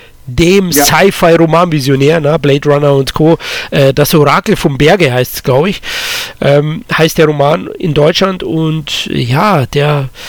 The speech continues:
Speaker 1: hat gezeigt, dass der Stoff heute noch funktioniert, glaub ich. Ich glaube nicht, dass die Serie ausschließen würde, dass die Leute noch eine ähnlich gelagerte Sache anschauen würden. Also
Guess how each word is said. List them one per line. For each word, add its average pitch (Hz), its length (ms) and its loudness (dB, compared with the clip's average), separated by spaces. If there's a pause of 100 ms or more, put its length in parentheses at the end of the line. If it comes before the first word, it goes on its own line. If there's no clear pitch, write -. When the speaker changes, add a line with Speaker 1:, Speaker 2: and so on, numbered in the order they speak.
(380)
Speaker 1:
hat - 240 -2
gezeigt, 165 680 -2
dass 185 160 2
der 165 140 2
Stoff - 340 0
heute 185 320 2
noch 247 160 -2
funktioniert, 196 680 0
glaub 123 260 2
ich. - 320 -4
Ich - 380 -2 (180)
glaube 175 440 0
nicht, 175 420 -2 (580)
dass 165 300 0
die 170 140 -2
Serie 180 420 2
ausschließen 175 500 0
würde, 170 220 4
dass - 420 -2
die 170 100 0
Leute 165 360 2
noch 165 420 -2
eine 151 400 2
ähnlich 196 340 0
gelagerte 190 680 -2
Sache - 460 -2
anschauen 190 440 0
würden. 220 360 0
Also 165 340 -2